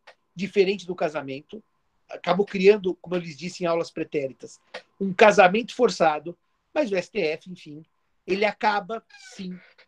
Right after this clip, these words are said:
eh, na minha leitura, dizendo, apesar de ele ter dito que não disse, porque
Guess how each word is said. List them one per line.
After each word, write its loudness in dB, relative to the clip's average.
eh, 0
na 2
minha -6
leitura, -4
dizendo, -6
apesar 0
de -10
ele -14
ter -6
dito -12
que -14
não -8
disse, -6
porque -4